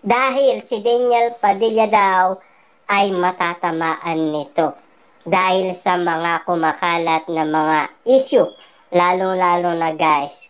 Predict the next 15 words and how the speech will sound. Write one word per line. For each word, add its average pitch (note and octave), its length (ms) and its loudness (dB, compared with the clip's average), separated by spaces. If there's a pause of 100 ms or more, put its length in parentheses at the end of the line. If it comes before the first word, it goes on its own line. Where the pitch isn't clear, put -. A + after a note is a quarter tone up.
kumakalat E3+ 720 0
ngayon E3 480 2 (580)
sa F#3 220 0
social G#3+ 800 0 (320)
media G#3+ 560 2 (400)
ang F3+ 400 0 (100)
trending G3 880 0
na F3 240 2
trending F3+ 720 2 (320)
at F3 240 -2 (160)
usap-usapan F3 1400 -2
at F3+ 320 -4
pinagkakaguluhan D#3+ 1400 -2
na G#3+ 340 -2 (480)
Kat A#3 300 -2